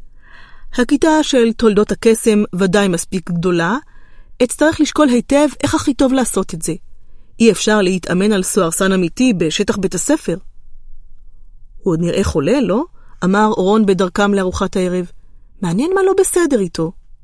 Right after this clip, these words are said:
"אוף", קולני וחסר סבלנות נשמע מאחוריהם. זאת הייתה הרמיוני, שישבה למרגלות חליפת שריון, וניסתה לארגן מחדש את התיק שלה, שהיה מלא בספרים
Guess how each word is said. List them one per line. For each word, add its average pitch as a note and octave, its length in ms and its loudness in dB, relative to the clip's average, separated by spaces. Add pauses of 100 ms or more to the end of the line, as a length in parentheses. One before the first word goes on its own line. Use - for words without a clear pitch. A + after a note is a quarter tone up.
(960)
"אוף", - 460 2 (200)
קולני G3+ 460 2
וחסר A3 440 0
סבלנות F#3+ 500 0 (100)
נשמע F#3 320 0
מאחוריהם. F3+ 760 -2 (280)
זאת - 160 -2
הייתה C#4+ 200 2
הרמיוני, A3 680 2 (280)
שישבה B3+ 500 2
למרגלות A3 600 2
חליפת A3 480 0
שריון, E3+ 420 -2 (380)
וניסתה D4+ 460 4
לארגן A3+ 440 2
מחדש G#3+ 540 0
את - 80 -4
התיק A#3 280 -4
שלה, E3+ 300 -2 (280)
שהיה C#4+ 300 2
מלא A#3+ 240 4
בספרים B3 600 0